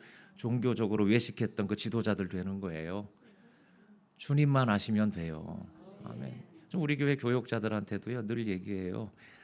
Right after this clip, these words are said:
나한테 알랑알랑하지 마라. 어, 그냥 알아서 하나님 앞에서 사역자가 되라. 예, 그렇게 얘기를 해요. 예, 그럼 하나님이 길을 열어주실 거다.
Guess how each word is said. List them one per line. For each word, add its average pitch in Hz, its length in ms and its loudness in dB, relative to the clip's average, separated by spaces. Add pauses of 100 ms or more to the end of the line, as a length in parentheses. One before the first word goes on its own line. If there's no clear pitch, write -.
(140)
나한테 156 480 2
알랑알랑하지 120 840 4
마라. 85 420 -2 (720)
어, - 320 -10 (760)
그냥 - 200 -10
알아서 147 480 6
하나님 185 520 6
앞에서 117 360 0
사역자가 123 600 -2
되라. - 360 -14 (1000)
예, - 60 -16
그렇게 - 360 -6
얘기를 101 340 -6
해요. 92 200 -10 (440)
예, 110 100 -14 (200)
그럼 139 180 -4
하나님이 180 480 2
길을 123 300 0
열어주실 117 500 2
거다. - 300 -14